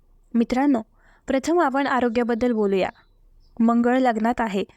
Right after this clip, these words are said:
ज्यामुळे तुमची ऊर्जा जास्त राहील, परंतु राग थोडा वाढू शकतो. बाराव्या घरात गुरु आणि सूर्याच्या उपस्थितीमुळे थोडा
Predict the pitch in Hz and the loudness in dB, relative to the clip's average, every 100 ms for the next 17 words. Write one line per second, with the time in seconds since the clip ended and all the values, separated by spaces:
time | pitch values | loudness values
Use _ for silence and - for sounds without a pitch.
0 | _ _ 220 247 294 302 262 262 240 226 | _ _ 0 2 4 4 2 0 -2 0
1 | 262 247 220 214 247 240 208 233 220 202 | 0 0 0 -2 -2 -4 -4 -4 -4 -4
2 | 196 - _ _ _ _ 285 302 285 285 | -4 -6 _ _ _ _ 0 2 2 0
3 | 247 277 - 247 208 247 240 214 214 - | 0 -4 -2 -2 0 0 0 0 -4 -8
4 | - 226 - _ _ _ _ _ _ _ | -8 -10 -10 _ _ _ _ _ _ _
5 | _ _ _ 240 254 269 302 339 254 254 | _ _ _ 0 2 0 0 -2 -2 0
6 | 247 226 226 240 208 - 240 254 277 247 | -2 0 0 0 -2 -2 0 0 0 0
7 | 226 233 240 277 240 240 - 226 240 240 | 0 0 0 0 0 -6 -6 -4 -2 -2
8 | 220 190 262 - _ _ _ 277 285 | 0 -2 -4 -12 _ _ _ 0 0